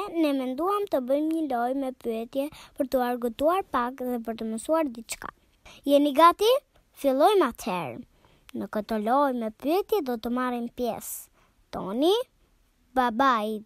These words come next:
tij dhe gjyshja e tij. Atëherë fillojmë pa humbur kohë me pyetjen e parë.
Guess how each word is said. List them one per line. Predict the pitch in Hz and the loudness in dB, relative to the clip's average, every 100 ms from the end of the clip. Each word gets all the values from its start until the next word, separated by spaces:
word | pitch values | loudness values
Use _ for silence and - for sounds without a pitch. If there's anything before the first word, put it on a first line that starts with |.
| _ | _
tij | 254 339 427 - _ _ - | 0 4 4 2 _ _ -8
dhe | 226 269 262 226 | 0 0 0 -4
gjyshja | 226 339 - 269 185 | 2 4 4 0 -2
e | 170 | -6
tij. | - 202 - - _ - - - - | -10 -12 -12 -20 _ -20 -20 -18 -14
Atëherë | - 214 - 277 349 415 | -6 -4 -2 2 2 2
fillojmë | 269 247 254 339 320 | -2 0 0 0 0
pa | 339 | 0
humbur | 349 330 294 285 | 2 2 0 0
kohë | 247 233 262 - _ - | -4 -4 -6 -10 _ -6
me | 226 | -6
pyetjen | 220 254 302 - 285 | -2 -2 0 2 0
e | 254 | 0
parë. | - 202 175 - | -6 -8 -8 -10